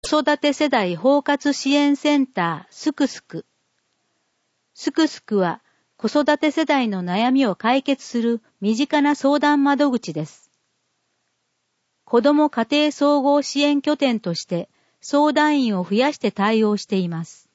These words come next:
母乳相談、時、十日木曜日、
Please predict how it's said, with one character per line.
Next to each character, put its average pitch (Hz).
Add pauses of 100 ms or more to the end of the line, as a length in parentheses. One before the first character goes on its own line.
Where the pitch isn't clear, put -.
(1800)
母 254
乳 302
相 294
談、 175 (600)
時、 233 (600)
十 294
日 285
木 233
曜 302
日、 170